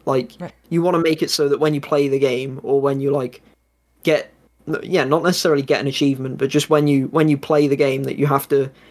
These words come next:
Speaker 1: you have to use the mechanic. You can't, you don't just ignore it, right? So I feel like if a list is too easy, it can sort of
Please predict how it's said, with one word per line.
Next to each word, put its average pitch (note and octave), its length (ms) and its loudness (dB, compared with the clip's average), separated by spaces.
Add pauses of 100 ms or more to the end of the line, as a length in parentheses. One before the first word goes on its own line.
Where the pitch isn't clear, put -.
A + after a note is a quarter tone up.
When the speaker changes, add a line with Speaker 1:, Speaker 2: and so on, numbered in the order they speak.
(160)
Speaker 1:
you D#3 80 2
have D3+ 160 -2
to D3 80 0
use D3 420 2
the C3+ 120 0
mechanic. C3+ 580 -2
You C3+ 100 -4
can't, C3+ 240 0
you C#3 160 -2
don't C#3 240 2
just C#3+ 220 -4
ignore C3+ 440 0
it, C#3+ 160 -6
right? C#3 320 0
So C#3+ 380 2 (380)
I D3 100 2
feel F#3 240 2
like C#3+ 400 2 (240)
if E3+ 180 0
a F#3+ 60 4
list F3+ 340 0
is D#3+ 200 2
too D#3 200 0
easy, D#3 480 0
it - 140 -4
can D3 540 -2
sort C#3+ 380 2
of C#3 300 -2